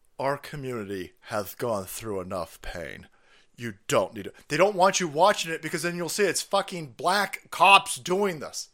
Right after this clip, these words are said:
They don't want black people to watch this video 'cause they want to get away with them saying it's racism. If black people watch the vi-, any, if anybody who's not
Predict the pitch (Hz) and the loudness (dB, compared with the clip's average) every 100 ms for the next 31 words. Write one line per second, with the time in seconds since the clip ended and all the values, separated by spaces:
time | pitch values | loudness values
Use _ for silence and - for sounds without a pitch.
0 | _ _ _ _ _ _ 151 139 202 226 | _ _ _ _ _ _ -4 0 0 2
1 | 196 214 160 196 208 - 180 175 165 170 | 0 0 2 2 2 -2 -4 -4 -6 -6
2 | 139 143 190 185 - 190 - 156 196 160 | -4 0 0 0 -2 -2 0 -2 0 -2
3 | - 143 160 175 123 180 165 131 190 240 | -4 -6 -4 -4 -4 -4 -4 0 0 0
4 | 180 160 135 156 147 - 185 185 156 113 | -2 -2 -2 -2 -2 -4 -4 -4 -6 -10
5 | 117 147 190 - 139 92 78 _ _ _ | -2 2 2 2 -4 -8 -14 _ _ _
6 | _ _ _ _ _ _ _ _ 160 117 | _ _ _ _ _ _ _ _ -10 -2
7 | 165 233 254 - 240 220 214 180 120 120 | 2 2 0 -6 -8 -2 0 2 0 0
8 | 185 240 - 196 165 - 175 233 392 359 | 2 4 0 -2 -4 -6 -4 0 2 0
9 | - 160 254 339 339 226 - - - _ | -6 -12 -4 -2 -2 -2 -4 -10 -20 _
10 | _ _ _ _ _ - 180 196 240 - | _ _ _ _ _ -8 -4 0 -2 -2